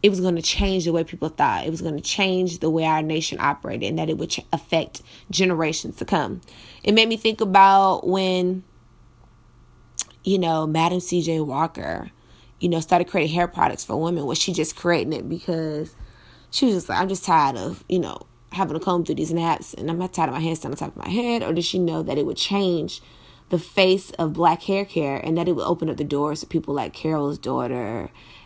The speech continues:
and Missus Jesse's? And she knew that the things that she did, the power that she had in her present moment would affect the power of her future.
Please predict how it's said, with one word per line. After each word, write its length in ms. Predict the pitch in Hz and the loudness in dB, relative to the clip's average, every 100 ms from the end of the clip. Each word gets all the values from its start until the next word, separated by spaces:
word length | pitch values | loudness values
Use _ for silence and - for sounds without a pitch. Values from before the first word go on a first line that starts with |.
| - | -6
and 240 | 156 151 143 | -2 -2 -2
Missus 360 | 151 - 151 | -2 -4 -6
Jesse's? 800 | - 120 156 - 104 92 80 - | -4 -4 -4 -4 -2 -2 -4 -6
And 220 | 80 95 - - - - - | -6 -8 -10 -20 -20 -18 -4
she 220 | - 208 | 2 4
knew 180 | 202 208 | 4 4
that 340 | 185 156 - - _ _ _ - - _ - _ _ | 4 4 0 -16 _ _ _ -20 -20 _ -20 _ _
the 80 | 180 | -4
things 240 | 165 202 180 | 2 2 2
that 120 | 170 | 0
she 180 | - 233 | 0 2
did, 420 | 175 160 147 - - | 2 2 -2 -6 -10
the 80 | |
power 320 | - 208 196 190 | 2 6 6 4
that 140 | 170 | 0
she 180 | - 196 | 0 2
had 180 | 180 165 | 2 2
in 120 | 165 | -2
her 100 | 165 | -2
present 340 | - 185 175 | 0 0 -2
moment 400 | 156 156 156 - | -4 -4 -6 -4
would 140 | 160 160 | -4 -4
affect 320 | - 165 - | -2 -4 -4
the 100 | 139 | -2
power 380 | 156 151 143 - | 2 2 2 -2
of 160 | - - | -6 -6
her 120 | - | -8
future. 440 | - - - - | -6 -6 -6 -10